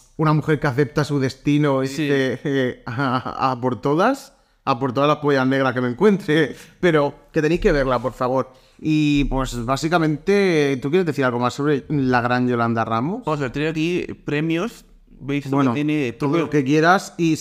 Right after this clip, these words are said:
Speaker 1: y cortos
Speaker 2: Tres.
Speaker 1: se quedan.
Speaker 2: Tres tiene nada más, aquí pone premio Zapping por mejor actriz en Bienvenidos a Familia.
Speaker 1: Muy bien.
Speaker 2: El Festival de Málaga de Cine Español tiene, eh, la Biznaga
Speaker 1: La Biznaga de
Speaker 2: de
Speaker 1: Plata,
Speaker 2: Plata
Speaker 1: sí.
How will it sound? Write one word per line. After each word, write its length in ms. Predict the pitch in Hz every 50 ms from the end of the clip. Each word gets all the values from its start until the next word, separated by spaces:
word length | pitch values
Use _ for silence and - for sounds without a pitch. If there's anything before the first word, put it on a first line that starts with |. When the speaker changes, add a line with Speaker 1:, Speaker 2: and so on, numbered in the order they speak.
| - - -
Speaker 1:
y 120 | 165 151
cortos 380 | 127 196 214 214 214 185 156 -
Speaker 2:
Tres. 100 | 156 139
Speaker 1:
se 60 | 139 196
quedan. 320 | 208 170 131 117 117 117
Speaker 2:
Tres 260 | - 160 170 160 156
tiene 160 | - 147 139
nada 120 | 135 131 120
más, 240 | 123 135 147 139 147
aquí 160 | 120 127 127
pone 360 | 135 139 139 135 123 123 123 _ _ _ _ _ _
premio 240 | - 165 170 180 175
Zapping 440 | 165 175 196 190 185 190 180 156 135
por 580 | - 147 139 131 127 127 123 123 117 117 - -
mejor 260 | - 135 135 131 160 160
actriz 400 | 151 156 - 170 175 165 170 156
en 500 | 139 131 123 120 120 120 120 117 117 117
Bienvenidos 320 | 127 123 131 127 139 147
a 60 | 151
Familia. 420 | 147 165 175 185 202 202 214 240 247 - - _ _ _ _ _ _ _ _
Speaker 1:
Muy 180 | - 131 120 113
bien. 160 | 107 113 117 -
Speaker 2:
El 60 | - 139
Festival 500 | - 165 151 160 160 151 156 165 170 165
de 160 | 175 170 170
Málaga 360 | 170 175 180 180 170 165 160
de 60 | 156 156
Cine 180 | - 175 165 165
Español 420 | 160 - 160 160 170 190 214 208
tiene, 520 | - - 160 143 139 127 120 117 - - -
eh, 640 | - 143 143 139 139 135 127 127 127 123 120 - - _
la 180 | - 123 131 127
Biznaga 300 | 135 135 127 - 139 143
Speaker 1:
La 100 | 147 143
Biznaga 420 | 147 143 156 165 151 147 147 156 147
de 100 | 139 135
Speaker 2:
de 80 | 127 156
Speaker 1:
Plata, 180 | 127 127 160 170 160 175
Speaker 2:
Plata 240 | 190 196 226 277 294
Speaker 1:
sí. 300 | - - 156 147 135